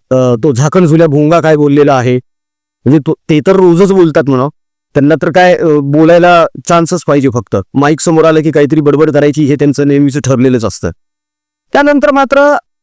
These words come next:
अमोल मिटकरी यांनी खूपच हे प्रकरण लावून धरलं की तो सहावा माणूस कुठे आहे,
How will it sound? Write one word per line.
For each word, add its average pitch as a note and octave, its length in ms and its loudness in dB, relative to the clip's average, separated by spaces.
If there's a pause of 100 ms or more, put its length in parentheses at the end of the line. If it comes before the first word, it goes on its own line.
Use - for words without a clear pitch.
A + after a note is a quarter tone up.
अमोल B3+ 320 2
मिटकरी G#3+ 540 0 (520)
यांनी A3+ 440 2 (300)
खूपच D#4 400 0
हे D4 60 0
प्रकरण B3 440 0
लावून G#3 220 2
धरलं C3+ 260 0
की - 440 -10
तो C#4+ 80 2
सहावा A#3 400 0
माणूस G#3 340 0
कुठे C3 200 -4
आहे, - 60 -6